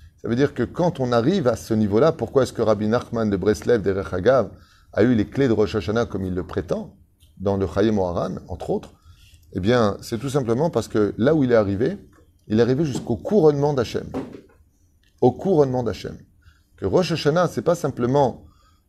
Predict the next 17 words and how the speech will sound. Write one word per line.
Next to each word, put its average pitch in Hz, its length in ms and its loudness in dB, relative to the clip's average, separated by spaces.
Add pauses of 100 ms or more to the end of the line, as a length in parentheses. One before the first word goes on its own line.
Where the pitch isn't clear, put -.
le 110 400 4
dévoilement 135 640 4
de 120 100 0
Dieu 123 160 0
dans 113 100 2
la 107 100 2
création 104 420 -2
de 98 100 4
l'homme, 147 320 4
Hayom 127 420 4
Harat 113 420 4
Olam. 131 420 4 (680)
Aujourd'hui, 117 460 2
Dieu 120 180 4
a 139 40 6
enfanté 117 400 0
l'homme. 110 440 4